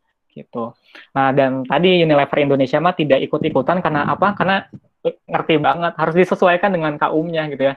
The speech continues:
Mayoritas masyarakat muslim ya pasti i-, tidak ikut mengkampanyekan.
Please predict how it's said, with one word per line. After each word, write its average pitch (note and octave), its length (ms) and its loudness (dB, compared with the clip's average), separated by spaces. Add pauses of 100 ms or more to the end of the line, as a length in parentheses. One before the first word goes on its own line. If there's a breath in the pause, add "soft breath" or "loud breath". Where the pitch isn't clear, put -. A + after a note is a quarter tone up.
(260 soft breath)
Mayoritas C#3 560 -2
masyarakat C3 480 -6
muslim D3 480 -2
ya B2+ 240 -2
pasti D#3+ 400 -6
i-, B2+ 240 -16
tidak C#3+ 240 2
ikut C#3+ 160 -2
mengkampanyekan. C3+ 800 -6